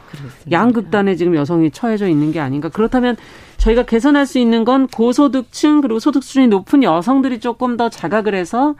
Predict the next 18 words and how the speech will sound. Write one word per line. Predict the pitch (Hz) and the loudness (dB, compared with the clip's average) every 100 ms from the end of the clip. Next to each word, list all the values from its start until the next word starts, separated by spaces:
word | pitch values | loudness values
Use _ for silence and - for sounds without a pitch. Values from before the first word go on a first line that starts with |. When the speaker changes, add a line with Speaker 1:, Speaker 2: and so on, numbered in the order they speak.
| - | -6
Speaker 1:
맞습니다. | 151 147 - 147 131 135 131 - 135 | -6 -6 -6 -4 -4 -8 -12 -12 -4
Speaker 2:
이것을 | 208 220 226 226 | 0 0 0 -2
변화를 | - 180 226 254 233 | 0 0 2 2 -2
가져와야 | - 165 202 202 185 | -4 -2 0 0 0
되지 | 185 190 | -2 -2
않을까 | 151 160 160 180 | -2 -2 -2 -2
하는 | 180 160 | -2 -2
그런 | 160 | -4
생각이 | 147 170 160 147 | -4 -4 -4 -6
드는데요. | - 147 135 123 131 170 160 120 | -6 -4 -2 -4 -6 -6 -6 -8
Speaker 1:
네, | 143 | -10
그렇습니다. | 135 127 - - - | -10 -14 -18 -10 -2
Speaker 2:
어, | 185 180 175 170 170 170 165 _ | 0 0 0 2 2 0 -2 _
최근에 | - - 294 269 247 | -12 -4 0 2 2
지금 | 214 208 208 | 0 -2 0
몇 | 165 180 | 2 2
년 | 214 226 220 | 2 2 -2
사이에 | 208 208 190 208 269 262 | -2 -2 0 0 0 -2